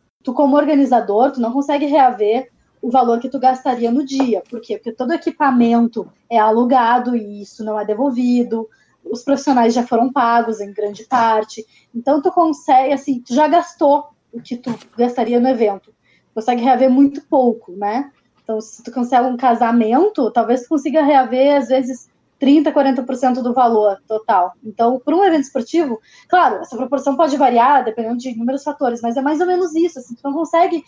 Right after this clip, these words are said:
simplesmente não gastar o dinheiro das inscrições.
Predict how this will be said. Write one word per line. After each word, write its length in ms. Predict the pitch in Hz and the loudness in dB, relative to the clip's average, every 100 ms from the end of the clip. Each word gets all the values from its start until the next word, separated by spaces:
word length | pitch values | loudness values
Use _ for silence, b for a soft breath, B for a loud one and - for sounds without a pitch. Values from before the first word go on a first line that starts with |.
| b b _ | b b _
simplesmente 720 | - 311 339 277 277 285 285 | 0 2 2 2 4 2 4
não 260 | 277 294 294 | 4 6 4
gastar 460 | 277 269 285 247 254 | 2 2 0 2 2
o 60 | |
dinheiro 440 | 220 233 226 226 233 | 0 0 0 0 0
das 180 | 220 | -2
inscrições. 720 | 226 - 240 254 208 190 _ | -4 -10 -12 -6 -6 -6 _